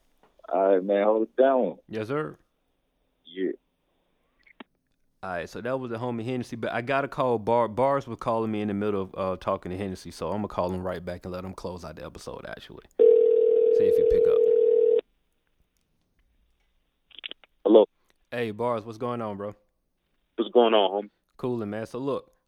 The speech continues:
Speaker 2: I'm recording the podcast right now, right? And,
Speaker 3: Yeah.
Speaker 2: uh, this is my end of the year episode, so I was just literally calling people in my phone, uh, just letting them shout themselves out and, and, you know, just talking to people, little quick interviews and everything. So,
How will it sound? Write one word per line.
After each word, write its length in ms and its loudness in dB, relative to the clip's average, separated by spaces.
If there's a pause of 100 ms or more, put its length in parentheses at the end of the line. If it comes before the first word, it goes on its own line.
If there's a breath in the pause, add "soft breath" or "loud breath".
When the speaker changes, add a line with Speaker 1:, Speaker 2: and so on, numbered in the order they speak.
(120)
Speaker 2:
I'm 160 -6
recording 460 -6
the 80 -6
podcast 640 -2
right 200 -2
now, 140 -2
right? 340 0 (520)
And, 420 0
Speaker 3:
Yeah. 120 8
Speaker 2:
uh, 180 4
this 220 -6
is 60 -10
my 200 -6
end 240 -4
of 80 -2
the 80 0
year 180 0
episode, 360 -2
so 120 -8
I 80 2
was 140 0
just 160 -4
literally 360 0
calling 380 0
people 300 -4
in 100 -2
my 120 -4
phone, 500 -4 (360 soft breath)
uh, 300 2
just 260 -2
letting 280 2
them 160 2
shout 320 0
themselves 420 -2
out 380 2
and, 160 -4
and, 260 -4
you 80 -2
know, 140 0
just 200 -6
talking 280 0
to 80 -2
people, 320 -4
little 180 -2
quick 340 -4
interviews 460 -2
and 100 -2
everything. 440 -6
So, 300 -4